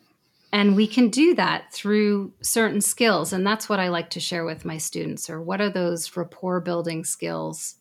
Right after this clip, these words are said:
that you can take into clinic and use so that you can create a link between yourself and the consciousness and the subconscious of your patient.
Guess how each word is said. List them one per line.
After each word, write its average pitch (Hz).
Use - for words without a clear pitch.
that 190
you 185
can 185
take 208
into 190
clinic 170
and 170
use 190
so 196
that 175
you 175
can 208
create 208
a 185
link 180
between 185
yourself 180
and 175
the 185
consciousness 180
and 170
the 156
subconscious 175
of 160
your 160
patient. 165